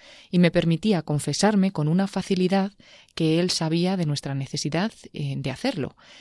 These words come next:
Ese remedio, alegría y fuerza para andar. De manera que vivimos en camino de ausencias, lo cual resume lo que estoy viviendo.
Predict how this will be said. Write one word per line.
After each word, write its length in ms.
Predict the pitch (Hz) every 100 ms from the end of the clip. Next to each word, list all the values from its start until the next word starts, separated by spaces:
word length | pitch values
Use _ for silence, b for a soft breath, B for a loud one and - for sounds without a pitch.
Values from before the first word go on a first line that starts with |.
| B
Ese 240 | - 165 156
remedio, 560 | 135 151 196 214 214
alegría 640 | 196 151 139 175 196 190 190
y 120 | 147
fuerza 440 | - 165 165 175
para 240 | - 139 120
andar. 280 | 123 107 - _ b b b b -
De 140 | 208
manera 380 | 220 240 226 220
que 120 | 190
vivimos 540 | 170 165 185 202 - -
en 160 | 160
camino 340 | 151 143 165 180
de 100 | 135
ausencias, 720 | 135 131 254 - 123 - - B B B
lo 140 | 165 160
cual 260 | 190 208
resume 480 | 202 170 170 185 190
lo 100 | 175
que 80 | 143
estoy 280 | - 151 151
viviendo. 560 | 143 135 135 117 113